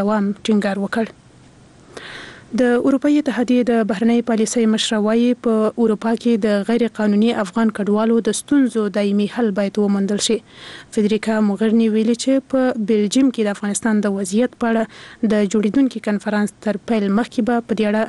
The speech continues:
هر اړخیز بحث وشي. د ارګ د خبره پاڼې په حواله موغرني پرون د وارسا کنفرانس په څنډه کې له ولسمشر محمد اشرف غني سره د غیر قانوني افغان کډوالو د ښځو د حقونو، امنیت او د افغانستان د اقتصادي ودې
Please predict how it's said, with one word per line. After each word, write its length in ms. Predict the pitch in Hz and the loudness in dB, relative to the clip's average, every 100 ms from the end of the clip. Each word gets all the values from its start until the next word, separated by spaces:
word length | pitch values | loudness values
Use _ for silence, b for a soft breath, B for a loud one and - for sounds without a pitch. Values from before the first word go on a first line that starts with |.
| - | -4
هر 240 | 226 208 | -4 -2
اړخیز 360 | 202 - 247 - 220 | -2 0 0 0 -4
بحث 380 | 196 196 190 - | -4 -6 -6 -4
وشي. 260 | 208 - 214 - B B B B | -2 0 -2 -6 B B B B
د 220 | 220 202 220 | -2 0 0
ارګ 200 | 208 - | -2 -2
د 140 | 208 - | -2 -2
خبره 200 | 214 202 | -2 -2
پاڼې 300 | 233 226 214 | 0 0 0
په 80 | 202 | -2
حواله 320 | 196 202 233 254 B - 220 | -2 0 0 -2 B -2 0
موغرني 380 | 190 233 247 240 | 2 2 2 2
پرون 260 | 220 233 247 | 0 2 2
د 180 | 233 214 | 2 0
وارسا 460 | 208 196 - 233 226 226 | 0 -2 -4 -2 -2 0
کنفرانس 460 | 208 220 214 220 | -2 0 0 0
په 100 | - | -2
څنډه 360 | 214 269 254 233 | -2 2 2 0
کې 240 | 240 240 | 0 2
له 80 | 214 | 0
ولسمشر 480 | 196 202 240 233 240 208 | -2 -2 0 0 0 0
محمد 420 | 185 208 220 - | 0 0 0 -4
اشرف 340 | 226 - 202 190 | -6 -4 -4 0
غني 160 | 214 | 0
سره 240 | 233 247 247 B B B 220 | 2 0 -2 B B B 0
د 120 | 214 208 | 2 2
غیر 240 | 202 262 247 233 | 2 2 2 0
قانوني 380 | 214 202 220 247 | 0 4 2 2
افغان 400 | 214 175 233 226 | -2 -2 0 0
کډوالو 480 | 202 208 220 233 233 202 | 0 0 2 2 0 0
د 160 | 208 | -2
ښځو 340 | 202 - 240 233 214 | -2 -2 0 2 0
د 100 | 208 | -4
حقونو، 400 | 202 - 247 254 247 B B - 208 | -8 0 2 2 0 B B -4 0
امنیت 440 | 202 226 262 - | 2 2 0 0
او 40 | 233 | 0
د 200 | 226 233 226 | 2 2 2
افغانستان 560 | 226 214 208 - 220 214 | 0 -2 -2 0 0 0
د 140 | 196 | -2
اقتصادي 400 | - - 208 208 | -6 -4 0 2
ودې 220 | 214 233 | 2 0